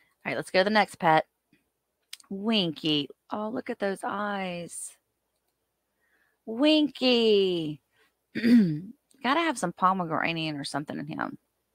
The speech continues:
Pomeranian? I started to say pomegranate. Pomeranian. He's a Pape-, oh, a Papillon mix. Okay.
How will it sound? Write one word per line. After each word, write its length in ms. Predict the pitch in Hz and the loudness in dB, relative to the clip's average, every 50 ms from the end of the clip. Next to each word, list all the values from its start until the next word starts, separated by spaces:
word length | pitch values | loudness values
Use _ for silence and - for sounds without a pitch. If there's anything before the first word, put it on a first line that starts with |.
| _ _ | _ _
Pomeranian? 800 | - 190 196 202 202 190 180 175 175 185 190 190 190 185 185 - _ _ _ _ _ _ _ _ _ _ _ - | -4 -2 -2 0 0 -2 -2 -2 -2 -4 -4 -6 -6 -8 -10 -14 _ _ _ _ _ _ _ _ _ _ _ -12
I 40 | - | -8
started 240 | 175 - 196 175 - | -2 0 0 0 2
to 60 | - | 0
say 40 | 156 - | -2 -2
pomegranate. 520 | - - 175 165 160 - 147 143 143 131 - _ _ _ _ _ _ _ - | 0 0 0 0 0 0 0 2 0 0 -4 _ _ _ _ _ _ _ -6
Pomeranian. 800 | 214 214 208 190 180 175 170 180 185 196 196 202 202 202 196 - _ _ _ _ _ _ _ _ _ _ _ _ _ _ _ _ _ _ _ _ _ _ _ _ _ _ _ _ _ _ _ _ _ _ _ | -4 -2 -2 0 0 -2 -2 -2 -2 -2 -2 -2 -4 -6 -8 -12 _ _ _ _ _ _ _ _ _ _ _ _ _ _ _ _ _ _ _ _ _ _ _ _ _ _ _ _ _ _ _ _ _ _ _
He's 240 | _ - 220 220 190 | _ 0 0 2 2
a 40 | 190 | 0
Pape-, 380 | - - - - - - - - - | -4 -6 -12 -6 -2 -2 -2 0 4
oh, 180 | 240 269 277 240 | 6 10 12 12
a 80 | 202 | 12
Papillon 680 | - - - 311 349 - - 262 240 220 208 190 175 175 | 12 10 8 8 8 8 8 8 10 12 12 12 12 10
mix. 380 | 170 156 147 139 - - - | 8 6 6 6 4 0 -2
Okay. 520 | - 233 - 220 196 175 175 180 190 202 | -2 0 4 8 8 8 8 6 4 0